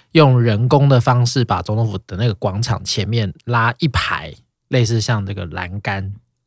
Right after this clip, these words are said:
人工去摆。所以那时候就是我这种菜兵去摆。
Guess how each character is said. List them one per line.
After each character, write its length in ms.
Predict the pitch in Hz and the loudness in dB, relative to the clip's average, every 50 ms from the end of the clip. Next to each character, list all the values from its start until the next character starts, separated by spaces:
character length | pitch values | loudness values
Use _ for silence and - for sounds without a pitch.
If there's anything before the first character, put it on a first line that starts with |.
| _ _ _ _ _ _ _ - | _ _ _ _ _ _ _ -8
人 260 | 110 107 101 101 101 | -6 -4 -4 -4 -2
工 200 | - 107 107 110 | 0 0 0 0
去 160 | 113 - 120 | -2 -2 -4
摆。 360 | 104 - - - - - - _ _ _ _ _ _ _ _ _ _ _ _ _ _ _ _ | -4 -2 -2 -6 -6 -6 -14 _ _ _ _ _ _ _ _ _ _ _ _ _ _ _ _
所 160 | - - 113 107 | -6 -2 -2 0
以 40 | |
那 120 | 107 110 107 | 0 0 0
时 80 | 98 | 0
候 100 | 107 101 | 0 -2
就 140 | 92 107 101 | -2 -2 -4
是 100 | 90 110 | -4 -4
我 160 | 101 85 76 | -4 -6 -6
这 100 | 76 - | -8 -8
种 80 | 90 95 - | -10 -10 -8
菜 300 | - - - 139 113 92 | -4 -2 0 2 2 0
兵 260 | - - 92 92 90 | -2 -6 -8 -8 -8
去 140 | - - 104 | -8 -8 -10
摆。 180 | - - - | -10 -12 -14